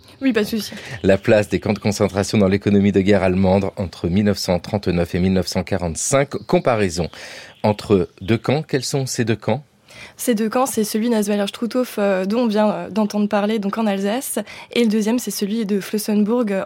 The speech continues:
Speaker 1: en Bavière. Euh, et les deux se ressemblent parce qu'ils sont tous les deux, euh, situés en moyenne montagne, euh, à huit cents mètres d'altitude.
Speaker 2: Euh, qui dirige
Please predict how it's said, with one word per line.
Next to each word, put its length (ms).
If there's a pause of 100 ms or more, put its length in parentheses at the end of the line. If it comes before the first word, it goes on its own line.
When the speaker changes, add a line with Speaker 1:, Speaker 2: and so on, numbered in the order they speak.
Speaker 1:
en 100
Bavière. 560
Euh, 120 (300)
et 40
les 120
deux 120
se 100
ressemblent 300
parce 140
qu'ils 120
sont 160
tous 140
les 100
deux, 180
euh, 140 (220)
situés 340
en 60
moyenne 260
montagne, 420
euh, 260
à 100
huit 80
cents 140
mètres 120
d'altitude. 540 (260)
Speaker 2:
Euh, 60
qui 180
dirige 380